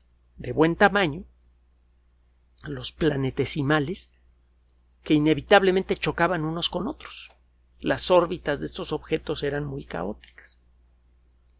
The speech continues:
Algunos objetos lograron conservar su forma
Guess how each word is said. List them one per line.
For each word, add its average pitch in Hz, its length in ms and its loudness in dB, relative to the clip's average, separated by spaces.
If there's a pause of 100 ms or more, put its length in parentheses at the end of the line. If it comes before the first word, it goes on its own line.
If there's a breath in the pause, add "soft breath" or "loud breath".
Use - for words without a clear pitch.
(480)
Algunos 208 460 4
objetos 208 640 2
lograron 185 560 4
conservar 165 680 0
su 180 160 -4
forma 175 480 2